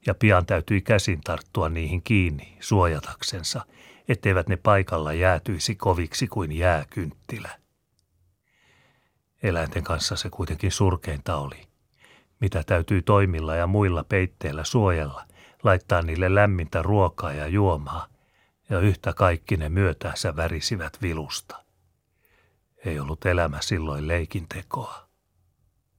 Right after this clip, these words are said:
Ankara pyry oli silloinkin, kuin eräänä päivänä astui tupaan vanha mies, sauva kourassa.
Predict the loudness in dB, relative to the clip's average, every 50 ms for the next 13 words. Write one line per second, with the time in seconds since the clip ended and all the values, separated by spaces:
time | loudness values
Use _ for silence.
0 | _ _ _ _ _ _ _ _ _ _ _ _ _ _ _ _ _ _ _ _
1 | _ _ _ _ _ _ _ _ _ _ _ _ _ 0 2 2 4 4 4 2
2 | 2 2 2 4 4 6 4 2 2 0 -2 0 2 2 2 4 2 0 -2 -4
3 | -6 -8 -8 -6 -4 -2 0 2 2 4 4 2 0 -2 -6 -8 -2 2 4 4
4 | 4 2 0 -4 -6 -6 -8 -8 -8 -8 -4 -2 -2 0 2 2 0 2 2 0
5 | 0 0 0 0 0 0 0 -2 -4 -4 -4 -4 -4 -4 -6 -8 -10 -10 -12 _
6 | _ _ _ _ -10 2 4 4 4 4 2 0 -6 -2 2 2 2 2 2 -2
7 | -6 -6 -6 -6 -6 -6 -8 -12